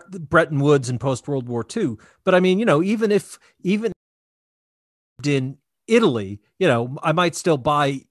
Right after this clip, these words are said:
Italian government bonds, uh, just because, like, well, you know, it's the government, you know, it's like my local,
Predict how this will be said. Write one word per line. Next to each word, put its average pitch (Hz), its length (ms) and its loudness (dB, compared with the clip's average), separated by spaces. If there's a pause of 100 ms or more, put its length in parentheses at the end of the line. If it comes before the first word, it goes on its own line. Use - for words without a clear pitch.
(120)
Italian 147 560 -2
government 127 520 -2
bonds, 127 580 -6 (580)
uh, 120 500 -4 (180)
just 139 200 -8
because, 135 440 0
like, 127 200 -4
well, 185 180 -2
you 165 80 -6
know, 170 120 -6
it's - 140 -12
the 147 120 -12
government, 127 520 -4
you 123 80 -10
know, 123 200 -6
it's - 180 -10
like 117 200 -10
my 120 100 -4
local, 123 680 -4